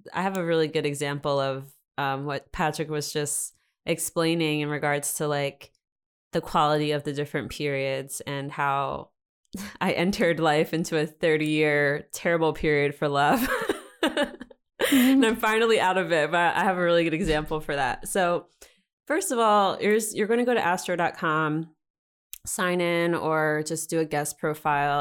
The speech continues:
Speaker 1: and then, um, maneuver your way to, um, horoscopes and horoscopes, drawings, and data section of astro dot com, and then ex-, extended chart selection.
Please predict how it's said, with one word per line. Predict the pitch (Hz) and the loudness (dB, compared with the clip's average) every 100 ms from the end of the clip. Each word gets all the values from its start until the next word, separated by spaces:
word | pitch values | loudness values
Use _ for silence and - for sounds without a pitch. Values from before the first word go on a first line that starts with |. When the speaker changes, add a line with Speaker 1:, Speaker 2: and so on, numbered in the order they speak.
| - | -2
Speaker 1:
and | 151 147 | -4 -4
then, | 147 147 147 _ _ _ _ | -2 -4 -6 _ _ _ _
um, | 151 147 143 143 - | -4 -2 -2 -4 -4
maneuver | 170 180 196 202 202 | -2 0 2 0 0
your | 190 185 170 | 0 2 2
way | 165 156 151 156 156 - | 2 2 2 0 -2 -6
to, | - 156 151 147 147 147 143 - - | -4 -2 0 0 0 0 -2 -4 -4
um, | 143 139 135 135 - - - | -2 -2 -4 -6 -10 -14 -10
horoscopes | 156 170 160 165 156 - - | -2 0 0 0 -2 -4 -6
and | 151 143 - _ _ _ _ _ - | -6 -6 -10 _ _ _ _ _ -6
horoscopes, | 220 220 220 220 202 - | 0 0 0 -2 -2 -4
drawings, | 180 160 160 156 151 156 | 0 2 0 -2 -4 -6
and | - 143 | -6 -4
data | 160 160 175 180 185 185 | 0 2 4 2 2 0
section | 202 185 - 196 190 185 190 _ _ _ - | -4 -4 -4 -4 -4 -4 -6 _ _ _ -4
of | 185 | 0
astro | 190 - 190 | 0 0 -2
dot | 190 - | -2 -2
com, | 202 185 170 | -2 0 0
and | 165 | -2
then | 147 | -4
ex-, | 139 - - - | -6 -10 -10 -8
extended | 160 - 160 151 | -6 -2 -2 -2
chart | - 143 - | -4 -6 -4
selection. | 156 131 - - - | -6 -8 -8 -10 -10